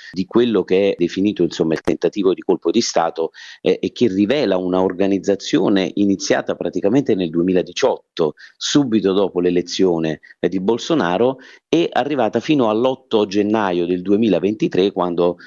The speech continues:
eh, a pochi giorni dall'insediamento di Lula, insomma, hanno cercato di, eh, impedire, eh, in qualche modo l'esercizio democratico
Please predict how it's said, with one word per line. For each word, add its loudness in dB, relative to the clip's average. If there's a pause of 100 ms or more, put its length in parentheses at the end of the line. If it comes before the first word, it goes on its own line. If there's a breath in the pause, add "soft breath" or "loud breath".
(160 loud breath)
eh, 2
a -2
pochi -2
giorni 0
dall'insediamento 0
di -2
Lula, 0
insomma, -8
hanno -2
cercato -2
di, -6 (300 loud breath)
eh, 0
impedire, 2
eh, 0
in 0
qualche -2
modo 2
l'esercizio -2
democratico 0